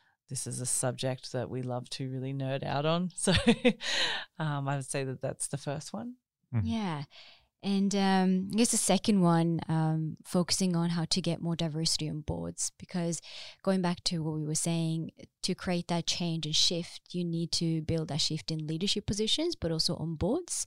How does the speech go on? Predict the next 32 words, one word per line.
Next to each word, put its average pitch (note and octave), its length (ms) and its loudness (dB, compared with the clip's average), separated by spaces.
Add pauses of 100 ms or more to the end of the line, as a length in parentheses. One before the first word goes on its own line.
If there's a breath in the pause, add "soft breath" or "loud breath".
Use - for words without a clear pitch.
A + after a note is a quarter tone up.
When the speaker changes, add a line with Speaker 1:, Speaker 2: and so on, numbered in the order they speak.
(540 loud breath)
Speaker 3:
So F3+ 460 8 (120)
getting G3+ 400 6
more F3 400 6 (220 soft breath)
diversity E3 520 2
on D3+ 300 0
boards D3+ 460 2
and F3+ 260 2
mirroring G3+ 400 4
the E3+ 80 0
society, D#3+ 720 0
'cause E3+ 160 -6
I E3+ 60 0
think F3+ 400 -2 (760 loud breath)
how G3 280 6
I'm, F#3 280 2
I F#3 120 -2
look F#3 200 2
at G3+ 80 4
myself, E3+ 480 4
like, E3+ 120 0
how F#3 180 2
am G3 100 6
I F#3+ 60 4
supposed F3+ 520 2
to E3+ 360 4 (320)
understand E3+ 720 0
that E3 160 0
I E3 120 0
can F#3 160 -2
actually E3+ 300 0
be E3+ 340 -4
up - 140 -6